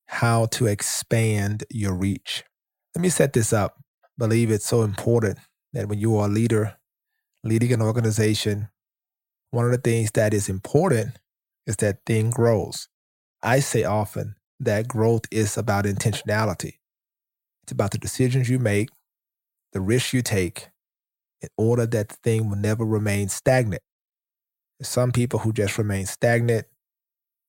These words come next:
never attempting to push the envelope, never attempting to do things new to grow.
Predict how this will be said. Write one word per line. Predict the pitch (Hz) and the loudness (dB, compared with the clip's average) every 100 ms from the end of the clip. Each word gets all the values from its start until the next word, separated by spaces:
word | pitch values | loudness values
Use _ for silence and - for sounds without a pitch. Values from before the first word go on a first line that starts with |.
| _ 110 | _ -10
never | 104 113 113 120 123 120 | -4 -2 0 2 2 0
attempting | 113 110 - 113 117 | -2 -2 -2 0 0
to | 104 | -4
push | - - 139 - | -6 0 0 2
the | 120 | 0
envelope, | 113 107 104 110 107 | 0 0 0 -2 0
never | 107 110 120 110 | 0 0 2 0
attempting | - 117 107 104 | 0 -4 0 -2
to | |
do | 98 113 | 0 0
things | 110 107 98 | 0 0 0
new | 107 110 | 0 0
to | - | 0
grow. | 113 107 104 101 101 | -4 0 2 0 -2